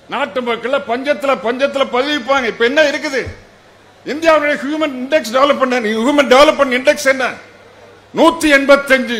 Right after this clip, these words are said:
நூத்தி எண்பத்தி ஒன்பது நாடுகளை அசஸ் பண்ணிருக்காங்க உலகம், உலக நாடுகள் சபை. அப்படி assessment போது என்ன human development? மனித வள மேம்பாடு,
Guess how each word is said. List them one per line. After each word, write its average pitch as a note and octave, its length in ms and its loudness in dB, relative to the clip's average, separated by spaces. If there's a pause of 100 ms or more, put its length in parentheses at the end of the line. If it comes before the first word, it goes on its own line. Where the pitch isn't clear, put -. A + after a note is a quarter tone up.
நூத்தி B3 280 -2
எண்பத்தி C4+ 340 -2
ஒன்பது A#3+ 340 0
நாடுகளை B3+ 360 0 (380)
அசஸ் C4 280 -2
பண்ணிருக்காங்க F#3 480 0 (120)
உலகம், F#3+ 300 -2 (760)
உலக A3+ 140 0 (140)
நாடுகள் B2+ 340 -8 (760)
சபை. G3 200 0 (1080)
அப்படி A3 220 0 (120)
assessment B3+ 480 -2
போது B3 200 6
என்ன B3+ 140 0 (100)
human B3+ 300 -2
development? F#3+ 420 -2
மனித A3+ 340 2
வள G#3 200 2 (120)
மேம்பாடு, F#3 420 0